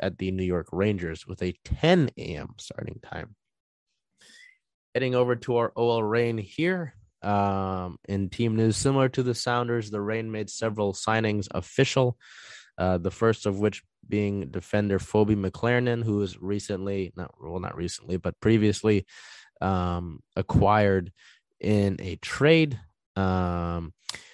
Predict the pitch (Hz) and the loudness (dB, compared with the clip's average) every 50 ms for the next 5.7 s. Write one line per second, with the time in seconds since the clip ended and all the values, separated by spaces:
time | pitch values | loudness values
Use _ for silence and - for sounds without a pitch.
0 | _ _ _ - 98 98 - - 113 107 107 107 104 101 101 98 95 - - - | _ _ _ -4 -4 -2 0 0 2 2 2 2 2 2 2 0 0 0 0 0
1 | 104 104 101 101 98 - - - 139 143 139 131 117 - - 123 117 110 107 104 | 0 0 0 -2 -4 -6 -4 -2 0 0 0 -2 -2 -2 -2 0 2 2 0 0
2 | 107 104 101 - - 107 104 101 95 - 98 95 - - - 101 101 92 101 98 | -2 -4 -6 -6 -4 -4 -4 -4 -4 -2 -4 -4 -4 -4 -4 -4 -4 -2 -4 -6
3 | 90 - 95 95 - - - 117 110 104 104 104 98 90 92 104 104 101 98 95 | -6 -4 -6 -6 -6 -2 2 2 4 4 4 4 2 2 0 2 2 2 2 2
4 | 95 92 - 95 95 95 92 95 98 95 98 95 95 92 90 - - - - 90 | 0 -2 -2 -4 -4 -2 -2 -2 -4 -4 -6 -6 -6 -6 -6 -8 -8 -6 -4 -4
5 | 87 - - - - 110 120 120 - - 117 110 110 113 | -4 -4 -4 -2 0 0 0 0 -2 -4 -4 -4 -4 -8